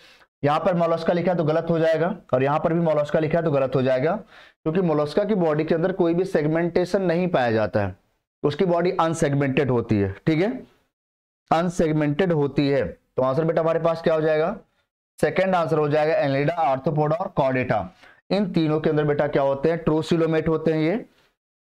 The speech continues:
True coelomate होंगे, arthropoda होगा और क्या होगा, chordata होगा। तीनों option आपके पास है यहाँ पे, ठीक है, तो ये तीनों के तीनों आंसर आपके पास सही हो जाएंगे। चलिए अगला देखते हैं बेटा क्या है हमारे पास Next।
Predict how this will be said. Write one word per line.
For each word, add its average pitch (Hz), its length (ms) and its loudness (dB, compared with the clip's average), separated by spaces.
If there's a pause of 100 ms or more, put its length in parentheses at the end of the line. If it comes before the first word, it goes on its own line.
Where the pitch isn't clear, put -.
(380)
True 165 160 0
coelomate 170 440 0
होंगे, 170 280 2
arthropoda 160 600 0
होगा 165 280 0
और 156 200 0
क्या 175 120 0
होगा, 156 260 -2
chordata 147 600 0 (340)
होगा। 135 200 2 (100)
तीनों 160 300 0
option 139 320 0
आपके 131 180 -2
पास 123 260 0
है 127 60 2
यहाँ 120 120 0
पे, 190 220 -2 (920)
ठीक 190 120 2
है, 156 160 0
तो - 120 -2
ये 151 100 0
तीनों 160 280 0
के 170 60 -2
तीनों 165 240 0
आंसर 156 240 0
आपके 156 160 -2
पास 139 220 -2
सही 127 100 2
हो 117 100 0
जाएंगे। 104 260 0
चलिए 117 280 0
अगला 123 200 2
देखते 160 260 -2
हैं - 20 2
बेटा 170 140 0
क्या 175 160 0
है 160 60 0
हमारे 165 160 0
पास 165 280 -2 (640)
Next। 151 380 -2